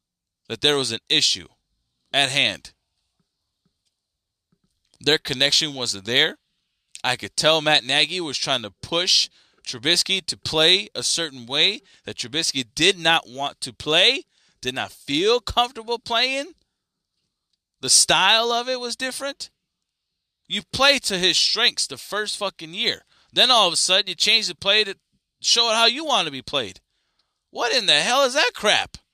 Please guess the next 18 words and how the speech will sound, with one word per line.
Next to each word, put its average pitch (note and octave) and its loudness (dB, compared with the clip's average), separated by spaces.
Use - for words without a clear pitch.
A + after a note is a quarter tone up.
For B3 0
a F#3 0
quarterback, A3 0
you F#3 -10
gotta A3+ 4
play G#3+ -2
into F#3 -8
their C#3 -4
strengths. - -2
You C3+ -10
gotta A3+ 2
change A3 2
the E3 -8
playbook D3 -4
in D#3 -8
order G3+ -4
to F3 -6
benefit G#3 0